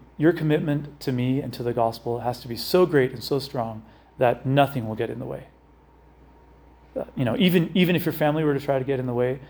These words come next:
that you would choose this commitment to the gospel, uh, over your family.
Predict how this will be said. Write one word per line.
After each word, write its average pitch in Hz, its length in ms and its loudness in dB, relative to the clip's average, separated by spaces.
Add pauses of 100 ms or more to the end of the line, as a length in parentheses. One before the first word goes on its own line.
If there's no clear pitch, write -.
(240)
that 131 120 0
you 131 120 0
would 127 140 0
choose 135 360 -2
this 135 180 -4
commitment 127 500 -8
to - 120 -8
the 120 120 -4
gospel, 120 520 -4 (640)
uh, 113 220 -2
over 117 240 -2
your 117 100 -6
family. 123 360 -10